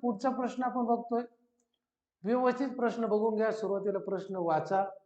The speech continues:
रीडिंग करा आणि त्यानंतर त्याचे पर्याय पहा आणि त्यानंतर विचार करून प्रश्नाचं उत्तर लिहा. तर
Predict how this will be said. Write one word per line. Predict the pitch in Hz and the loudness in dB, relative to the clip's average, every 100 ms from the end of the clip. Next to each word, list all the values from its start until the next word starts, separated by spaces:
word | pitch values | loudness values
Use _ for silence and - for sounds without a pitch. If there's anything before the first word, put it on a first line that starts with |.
| - | -8
रीडिंग | 151 160 196 208 | -2 2 2 2
करा | 185 175 | 0 0
आणि | 175 170 165 196 | 0 -4 -6 -2
त्यानंतर | 196 190 185 185 | 0 0 -2 -4
त्याचे | 175 175 165 | -4 -6 -4
पर्याय | 156 165 180 196 | -2 0 0 0
पहा | 196 180 196 - - - _ | 2 2 2 -2 -12 -20 _
आणि | 156 170 | -2 0
त्यानंतर | 180 202 208 214 226 | 2 0 0 0 2
विचार | 208 180 226 226 | 0 0 2 2
करून | 226 247 269 | 2 -2 -2
प्रश्नाचं | 240 175 180 156 160 | -4 -10 -8 -6 -4
उत्तर | 151 156 151 | -4 -4 -6
लिहा. | 147 123 _ _ _ _ - | -6 -8 _ _ _ _ 6
तर | 269 262 | 8 8